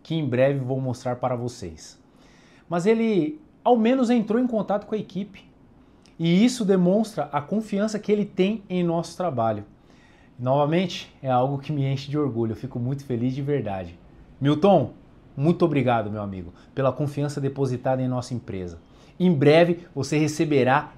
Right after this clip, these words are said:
este belíssimo exemplar. Observem que máquina extraordinária, cavalheiros. Este modelo ele faz parte da coleção Prospex. É um relógio com uma aparência robusta e imponente. Além disso,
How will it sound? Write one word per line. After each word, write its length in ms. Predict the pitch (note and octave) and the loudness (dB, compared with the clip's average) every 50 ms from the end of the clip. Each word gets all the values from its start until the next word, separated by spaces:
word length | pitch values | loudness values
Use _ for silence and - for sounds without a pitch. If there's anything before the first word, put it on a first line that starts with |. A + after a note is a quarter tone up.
| - | -16
este 180 | - - - - | -16 -14 -12 -6
belíssimo 520 | B2+ C3 B2 A2+ G#2+ A#2 B2+ B2+ - C#3+ | -2 0 0 0 0 -2 -4 -4 -4 -4
exemplar. 540 | C3+ B2+ C3+ C#3 - - A2 F#2+ F2 E2+ D#2+ - - - - - - - - - - - - - - - - - - - - - _ _ _ _ _ _ _ _ _ _ _ _ _ _ _ _ _ | -4 -4 -4 -4 -6 -6 -8 -8 -8 -10 -12 -16 -20 -20 -20 -20 -20 -20 -20 -20 -20 -20 -20 -20 -20 -20 -20 -20 -20 -20 -20 -20 _ _ _ _ _ _ _ _ _ _ _ _ _ _ _ _ _
Observem 560 | F3+ F3 F#3+ G3+ - - G#3 A3 A#3 A#3 B3 | -2 -2 -2 -2 0 2 2 4 4 2 0
que 120 | - - | -2 -2
máquina 500 | G#3 G3+ G3+ G#3+ A3 - A3+ A3+ A3 - - - | -4 -2 -2 -2 -2 -2 -6 -6 -8 -8 -4 -2
extraordinária, 1040 | G3 A3+ A3+ - - A3+ A3 G#3+ A3 G#3+ F#3 G#3+ F#3+ D3+ D3 D#3 E3 D#3+ D3+ C3+ | -2 -2 -2 -2 0 2 4 4 2 2 0 -4 -4 -4 -2 -2 -2 -2 -2 -2
cavalheiros. 640 | C#3 C3 A#2+ B2 A#2+ A#2 A2 G#2 F#2+ F#2 - - - _ _ _ _ _ _ _ _ | -2 -4 -2 -2 -2 -4 -4 -6 -8 -10 -12 -16 -20 _ _ _ _ _ _ _ _
Este 220 | F3 F#3 F#3 - B3+ | -2 -2 0 0 2
modelo 340 | C4 A#3+ F#3 G#3 A3 A#3 | 2 2 4 4 4 4
ele 120 | A#3+ A#3+ A#3 | 4 0 -2
faz 220 | - A3+ A3 - | 0 -2 -2 -2
parte 340 | - - G#3+ G#3+ A3 G#3+ - | -2 -2 0 0 0 -2 -2
da 100 | G#3+ G3 | -4 -2
coleção 420 | G3 - G#3 G#3 F#3+ - - G#3+ A3 | -2 0 0 0 0 -2 -2 -4 -6
Prospex. 720 | - - C3+ C#3 D3+ E3 - - A#2 G#2 - - - - _ _ _ _ _ _ - | -6 -4 0 2 2 2 0 -4 -10 -14 -14 -16 -20 -20 _ _ _ _ _ _ 0
É 60 | D#3 | 2
um 60 | G3+ | 4
relógio 500 | G3+ A3 A3 G3 F3+ F#3+ G#3+ F3 G3 G3 | 6 6 6 6 6 6 6 4 4 2
com 120 | - G3+ | -2 -4
uma 140 | G3 F#3+ G3 | -2 -2 -2
aparência 460 | F#3 F#3+ F#3+ F#3 F3 F3 E3 - E3 | 0 0 2 2 2 0 -2 -4 -4
robusta 720 | D3 C#3 E3+ G#3+ G#3 D3 D3+ G3 C4+ D#4 D4+ D4+ - E4 D#4+ - - - _ - | -2 2 4 4 4 4 2 4 4 4 4 2 0 -2 -4 -4 -10 -18 _ -4
e 80 | G#3 | 0
imponente. 840 | A3+ B3+ B3+ B3+ C4+ B3+ G#3+ E3 D#3 D3+ D3 D3 C#3 - - - _ _ _ _ _ _ _ | 2 2 2 2 0 0 0 0 0 -2 -4 -6 -8 -12 -16 -20 _ _ _ _ _ _ _
Além 280 | - F#3 A3 C4+ C#4 G3 | 2 4 4 4 4 4
disso, 340 | A#3 E4 D4+ - - - | 4 2 2 0 -6 -12